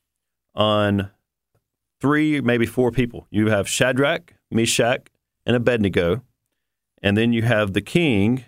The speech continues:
which is Nebuchadnezzar. But in chapter six, the focus is on Daniel, and it's a different king. This time you have Darius.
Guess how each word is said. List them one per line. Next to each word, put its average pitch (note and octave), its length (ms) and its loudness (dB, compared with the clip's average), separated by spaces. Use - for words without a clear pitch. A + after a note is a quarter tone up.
which G#2 200 -2
is F#2+ 180 -2
Nebuchadnezzar. G#2+ 720 -2
But A2+ 120 0
in G#2+ 80 -2
chapter C3 320 -2
six, - 380 -2
the G#2+ 100 -4
focus A2 440 -2
is G2 100 -6
on F#2 180 0
Daniel, A#2+ 540 0
and G2+ 180 0
it's E2+ 120 -2
a G#2 80 2
different C3+ 360 -2
king. F#2+ 420 0
This A#2 140 0
time G#2 220 0
you G2+ 80 2
have F#2 440 0
Darius. B2 600 -2